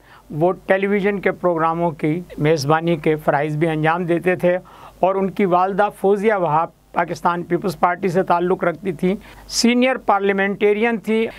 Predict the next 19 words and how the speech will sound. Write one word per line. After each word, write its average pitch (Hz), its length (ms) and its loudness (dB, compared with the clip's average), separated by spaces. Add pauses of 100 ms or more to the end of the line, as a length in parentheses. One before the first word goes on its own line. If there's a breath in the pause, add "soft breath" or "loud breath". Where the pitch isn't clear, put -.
(180 loud breath)
तो 185 100 4
मुर्तज़ा 196 440 2
वहाब 196 400 0 (500 soft breath)
पीपल्स 190 280 2
पार्टी 202 560 0
से 185 280 0
मुंसलिक 175 520 0 (680 loud breath)
अपनी 180 260 2
वालदा 175 400 2
की 180 300 0
वफ़ात 175 460 0
के 214 100 0
बाद 190 260 0
हुए 190 280 2 (480 loud breath)
और 190 380 0
उन्हें 190 320 2 (360)
इंतहाई 180 460 0
नौजवानी 170 600 -2
में 147 260 -4